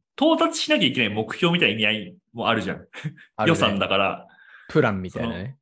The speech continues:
Speaker 1: バジェットで二億円っつったら、二億円を達成しなきゃいけないみたいな。
Speaker 2: 売り上げ二億円みたいな。
Speaker 1: そうそうそう。
Speaker 2: うん。
Speaker 1: な-、なんかちょっと結構意味違うじゃん。
Speaker 2: 全然違うね。
Speaker 1: うん。なんか、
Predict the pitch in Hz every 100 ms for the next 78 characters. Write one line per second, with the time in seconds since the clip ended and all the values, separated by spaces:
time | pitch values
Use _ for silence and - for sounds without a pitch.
0 | - 196 220 226 196 180 220 247 123 82
1 | - 131 135 135 131 131 - 120 92 82
2 | 127 156 156 180 165 156 165 - - -
3 | 151 147 120 92 95 90 80 - _ _
4 | _ - _ - 110 107 104 101 95 -
5 | 92 82 - - - _ - 101 98 92
6 | - 87 - _ _ - 95 82 85 -
7 | 156 175 170 233 - 143 - - 175 117
8 | 127 113 - 104 104 92 71 - _ _
9 | _ _ _ - 123 117 107 110 101 101
10 | - _ _ _ _ 107 95 87 90 _
11 | _ - - - - _ - 113 98 -